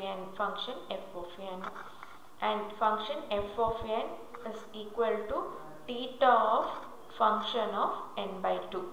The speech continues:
We know, no, for the average case. So these are all the other important observations other than your properties. These are the materials referred for the preparation of the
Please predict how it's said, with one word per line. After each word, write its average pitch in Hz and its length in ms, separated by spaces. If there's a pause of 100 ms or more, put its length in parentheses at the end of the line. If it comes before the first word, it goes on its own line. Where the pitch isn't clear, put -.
(500)
We 233 140
know, 214 160
no, 269 400
for 214 140
the - 120
average 202 460
case. 190 260 (640)
So 247 160
these 220 220
are 233 180
all 226 200
the 320 140 (160)
other 214 280
important 214 680
observations 208 760
other 196 300
than 208 240
your 202 220 (400)
properties. 190 720 (520)
These 214 180
are 233 180
the 247 100
materials 208 640
referred 226 440
for 226 120
the 202 80
preparation 208 720
of 208 220
the 190 140